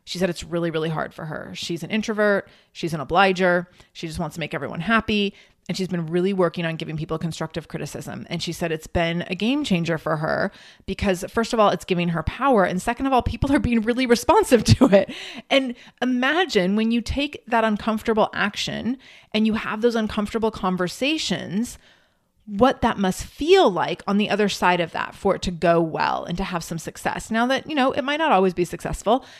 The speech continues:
but she's putting herself out there and she's being seen and it's going really, really well. That's a game changer professionally. When you feel like you have that kind of power in your professional environment and you feel like you actually matter and your voice matters in your professional environment,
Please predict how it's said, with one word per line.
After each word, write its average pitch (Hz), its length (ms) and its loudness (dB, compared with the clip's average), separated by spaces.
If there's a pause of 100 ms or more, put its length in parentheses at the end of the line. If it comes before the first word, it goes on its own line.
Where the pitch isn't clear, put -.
(120)
but - 100 -2
she's 214 160 -2
putting 302 240 -2
herself 302 340 0
out 180 140 2
there 180 140 0
and 180 100 -4
she's 190 140 -4
being 180 240 -2
seen 262 320 -2
and 190 100 2
it's 175 160 -4
going 190 480 0
really, 170 400 -4
really 165 380 -4
well. 185 500 0 (300)
That's 220 240 2
a 285 60 2
game 233 440 2
changer 180 380 2
professionally. 180 600 -2
When 170 200 -2
you 190 120 0
feel 254 360 2
like 254 180 2
you 240 100 -6
have 190 260 0
that - 200 -2
kind 190 220 -4
of 175 100 -6
power 226 600 2 (240)
in 202 100 0
your 196 100 2
professional 190 460 -2
environment 165 560 -2
and 185 120 -2
you 185 100 -2
feel 214 240 2
like 185 180 4
you 208 380 2
actually 202 540 0
matter 175 500 0
and 196 180 0
your 175 120 0
voice 190 340 2
matters 156 340 -2
in 175 160 -2
your 170 80 -2
professional 165 460 -4
environment, 165 500 0